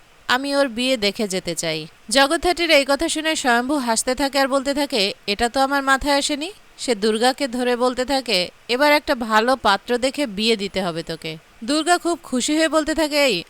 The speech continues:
আমার কিন্তু কোনো আপত্তি নেই, এমনিতেই আমার খুব বিয়ের শখ আছে, জানিস তো কৌশিকী,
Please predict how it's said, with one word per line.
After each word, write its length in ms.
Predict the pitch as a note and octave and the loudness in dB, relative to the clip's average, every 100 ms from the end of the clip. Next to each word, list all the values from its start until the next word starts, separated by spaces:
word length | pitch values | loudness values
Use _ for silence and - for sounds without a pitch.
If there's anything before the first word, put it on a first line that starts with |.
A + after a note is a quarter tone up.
| - | -6
আমার 240 | A#3+ D4 | -2 -2
কিন্তু 260 | D#4+ D4+ E4 | -2 -4 -2
কোনো 220 | D#4+ E4 | 0 4
আপত্তি 460 | B3 F#3 A3 G#3 F#3 | 4 2 -2 -2 -4
নেই, 260 | F3 E3 - | -4 -6 -6
এমনিতেই 500 | G3+ A3+ C4+ D#4 E4+ | -4 -4 -4 0 2
আমার 240 | D4+ D4+ D4 | 4 2 0
খুব 200 | - B3+ | -2 -2
বিয়ের 260 | A3+ C4 | 0 2
শখ 320 | C4+ A#3 G3 F3+ | 2 0 0 0
আছে, 240 | E3 F#3+ | -2 -2
জানিস 340 | G#3+ C#4 F4 | 0 -2 -4
তো 120 | D4 G#3 | -6 -4
কৌশিকী, 500 | G3 F#3+ E3 D#3+ | -4 -6 -8 -10